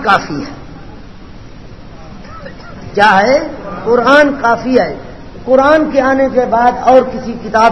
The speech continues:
کی ضرورت نہیں ہے۔ نبی کریم صلی اللہ علیہ وسلم کی احادیث مبارکہ جو ہیں، وہ بھی قرآن ہی کی تشریح ہے، وہ قرآن سے باہر نہیں ہے۔ وہ اللہ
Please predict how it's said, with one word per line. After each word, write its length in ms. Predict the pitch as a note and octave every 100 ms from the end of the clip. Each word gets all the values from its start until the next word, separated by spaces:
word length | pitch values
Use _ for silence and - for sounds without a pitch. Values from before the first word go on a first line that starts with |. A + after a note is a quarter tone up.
| E3
کی 80 | G#3
ضرورت 440 | F#3+ G3+ G#3+ A3 A#3+ C#4 G4 - - - - -
نہیں 260 | G#3+ D#4+ C#4+
ہے۔ 120 | - - - - -
نبی 300 | A3+ A#3+ D4+ D#4 C#4+
کریم 300 | C#4+ C#4+ C4 -
صلی 200 | B3 C4
اللہ 340 | C4 B3+ C4 A3+
علیہ 200 | B3 B3+ A#3+
وسلم 380 | A3+ A#3+ A#3+ A#3+
کی 100 | A#3+
احادیث 560 | G#3 G3 A#3 B3+ C#4+ C4 A3+
مبارکہ 480 | A3+ A3 A3+ A3+ G#3+
جو 140 | G#3 G3
ہیں، 180 | B3+ - - - G#3
وہ 120 | C4+
بھی 140 | D4+ D4+
قرآن 320 | C4 C#4 D4
ہی 160 | A3 B3+
کی 180 | C4 C#4
تشریح 480 | B3 - C4 D4 F#3+
ہے، 140 | - - - - - - F3
وہ 120 | B3 B3
قرآن 280 | A#3+ B3+ B3+ B3
سے 100 | A3+
باہر 400 | F#3+ G#3+ A3+ C4 F4 - - -
نہیں 240 | D4 D#4+
ہے۔ 120 | A#3+ C#3+ D#3+
وہ 80 | A#3
اللہ 200 | C4+